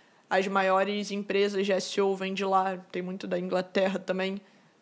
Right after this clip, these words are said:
Mas, enfim, a gente consegue muito conteúdo em inglês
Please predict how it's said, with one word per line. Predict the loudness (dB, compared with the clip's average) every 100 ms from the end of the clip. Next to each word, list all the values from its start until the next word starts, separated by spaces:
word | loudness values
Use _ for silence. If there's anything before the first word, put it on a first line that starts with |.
| _
Mas, | 2 2
enfim, | 0 -4 -4 -2
a |
gente | -2 -4 -6
consegue | -6 0 2 2
muito | 0 0 -2
conteúdo | -2 -2 -2 0 -2 -4 -4
em | -4
inglês | -4 -2 0 0 0 -4